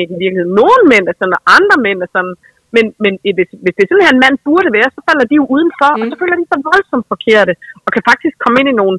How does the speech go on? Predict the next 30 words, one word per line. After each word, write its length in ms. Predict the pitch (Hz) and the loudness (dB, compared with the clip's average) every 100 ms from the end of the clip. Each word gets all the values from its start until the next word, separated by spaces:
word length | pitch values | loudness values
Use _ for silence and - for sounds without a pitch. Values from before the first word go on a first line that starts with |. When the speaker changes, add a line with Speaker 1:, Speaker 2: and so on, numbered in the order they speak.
| - _ _ - | -8 _ _ -2
Speaker 1:
nogle, 160 | 190 185 175 | 0 0 0
øh, 40 | 165 247 | 0 2
ængsteligheds- 540 | 381 - 294 208 185 | 0 0 2 2 0
og 40 | 180 | -2
nogle 120 | 170 - | -2 0
angsttilstande, 720 | 349 - - 208 - 185 180 185 | -2 -2 -4 -4 -2 -2 0 -4
og 60 | - 214 | -4 -6
de 60 | 196 | -2
kan, 120 | 202 170 _ _ _ | -2 -2 _ _ _
de 60 | 226 | -2
kan 100 | 220 - | 2 2
opleve 220 | 202 214 185 | 2 2 0
et 100 | - | -2
kæmpe 220 | 269 285 - | -2 -2 -4
pres, 300 | - 247 349 - - | -2 0 0 -6 -4
og, 80 | 190 185 _ _ _ | -2 -4 _ _ _
og 40 | 208 | -6
det 80 | 311 320 | 0 0
i 20 | - | -2
sig 80 | 226 - | -6 0
selv, 160 | 339 294 - _ _ _ - | 0 0 -4 _ _ _ -16
øh, 180 | - 233 - | -6 -4 0
fordrer 300 | 240 247 185 | 0 2 0
jo 60 | 190 254 | 0 -2
på 40 | - | -2
ingen 180 | 294 359 277 | -2 2 2
måde 160 | 202 202 180 | 4 2 0
lyst. 180 | 185 _ _ _ 269 | -4 _ _ _ -18
Speaker 2:
Mm. 140 | 156 151 | -16 -2
Speaker 1:
Øh, 320 | 202 190 185 | 0 2 0